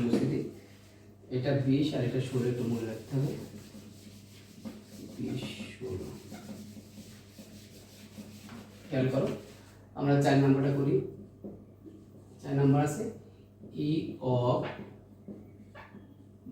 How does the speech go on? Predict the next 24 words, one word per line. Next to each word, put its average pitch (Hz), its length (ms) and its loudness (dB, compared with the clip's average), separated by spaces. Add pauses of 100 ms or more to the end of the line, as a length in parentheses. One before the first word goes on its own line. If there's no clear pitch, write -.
(140)
বান্ন 127 380 0 (260)
minus 120 520 -4 (540)
দুই - 160 -6 (180)
X। - 20 0 (720)
দেখো, - 180 6 (180)
এই 226 180 12
যে 143 80 8 (180)
বান্ন 196 220 10 (120)
কি 214 60 8 (100)
ধ্রুবক, 202 340 10
এর - 100 6
সাথে 202 200 8
কোনো 226 180 8
চলক 247 280 10
নেই, 123 180 8
চলক 185 220 10
না 190 100 8
থাকলে 165 220 4
সে 160 140 6
ধ্রুবক। - 260 12 (340)
আর 139 100 6 (140)
ধ্রুবকের 220 400 12
গাণিতিক 160 360 8
প্রত্যাশা 180 360 4